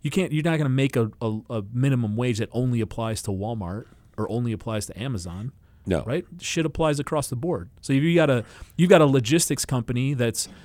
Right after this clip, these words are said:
Speaker 1: mid-sized that has fifty employees, they've gotta pay fifteen dollars an hour now too.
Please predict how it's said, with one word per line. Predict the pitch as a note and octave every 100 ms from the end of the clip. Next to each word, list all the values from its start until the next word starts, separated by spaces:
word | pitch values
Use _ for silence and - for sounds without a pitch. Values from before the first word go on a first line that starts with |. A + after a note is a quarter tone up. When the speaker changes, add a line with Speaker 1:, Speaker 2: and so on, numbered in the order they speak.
| -
Speaker 1:
mid-sized | A#2+ C3+ D3 C3 C#3 B2 C#3 C#3+
that | A#2+
has | B2 A#2
fifty | - D3+ C3+ C#3
employees, | A2+ G2+ C#3 F3 A2+ B2 - - -
they've | - D#3+
gotta | E3 D#3+
pay | C3+ D3
fifteen | C#3 D3 - C#3+
dollars | C3+ C3+
an | C3
hour | C3 B2+
now | B2 A#2
too. | - E3